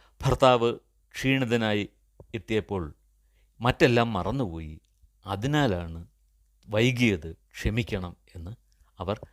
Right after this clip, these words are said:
മാപ്പപേക്ഷിച്ചു. കൗശികൻ കോപത്തോടെ പറഞ്ഞു, "ഭിക്ഷയില്ലെന്ന് പറഞ്ഞിരുന്നെങ്കിൽ ഞാനങ്ങ് പോകുമായിരുന്നു.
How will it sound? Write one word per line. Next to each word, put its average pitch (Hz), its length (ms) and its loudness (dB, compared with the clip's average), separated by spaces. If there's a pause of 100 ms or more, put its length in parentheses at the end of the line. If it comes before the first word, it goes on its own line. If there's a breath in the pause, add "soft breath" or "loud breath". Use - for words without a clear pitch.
(220 soft breath)
മാപ്പപേക്ഷിച്ചു. 90 800 -2 (600)
കൗശികൻ 165 420 6
കോപത്തോടെ 131 460 2
പറഞ്ഞു, 95 460 -4 (300)
"ഭിക്ഷയില്ലെന്ന് 156 680 4
പറഞ്ഞിരുന്നെങ്കിൽ 110 720 -2 (140)
ഞാനങ്ങ് 135 380 4
പോകുമായിരുന്നു. 78 600 -6